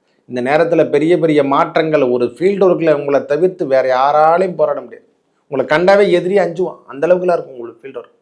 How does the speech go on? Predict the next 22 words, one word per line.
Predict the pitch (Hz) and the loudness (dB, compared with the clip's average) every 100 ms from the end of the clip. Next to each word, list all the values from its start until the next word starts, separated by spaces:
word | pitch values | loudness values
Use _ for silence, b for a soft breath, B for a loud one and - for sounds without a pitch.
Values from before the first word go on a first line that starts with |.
| _ _ _ _ _ _ - | _ _ _ _ _ _ 0
வேலை, | 135 165 156 143 | 6 8 8 8
வேலை | 160 170 151 | 6 6 6
சார்ந்த | 160 156 147 139 | 6 4 -2 0
விஷயமாகட்டும், | 151 151 147 147 143 139 151 160 | -2 -2 -2 -2 -4 -6 -2 -2
அரசியல், | 151 156 127 | 0 0 -2
அரசியல் | 135 151 139 | -2 -4 -2
சார்ந்த | 135 135 127 | -4 -6 -8
வட்டாரங்களாகட்டும், | 123 135 135 131 127 123 123 139 _ _ _ _ _ _ _ - | -6 -6 -4 -4 -4 -6 -12 -20 _ _ _ _ _ _ _ 0
திருமண | 180 196 185 170 | 4 6 4 4
சார்ந்த | 170 165 156 | 4 4 6
உறவுகள் | 165 185 180 165 151 | 6 6 6 6 6
எல்லாமே | 156 165 165 175 147 | 8 6 6 2 2
கைகூடக்கூடிய | 160 156 160 143 151 139 127 131 | 2 2 0 -2 -4 -4 -2 0
காலம் | 139 147 147 | 2 0 -4
என்று | 131 131 | -12 -12
கூட | 135 | -14
சொல்லுவேன் | 123 120 107 | -14 -16 -16
இந்த | 107 110 | -12 -10
நேரத்துல. | 120 123 - _ _ _ _ _ _ _ _ _ - | -10 -12 -20 _ _ _ _ _ _ _ _ _ -6
இந்த | 123 | -2
கண்டகச்சனி | 147 190 196 185 185 175 | 2 6 6 6 6 8
காலத்திலே | 170 175 180 | 8 8 6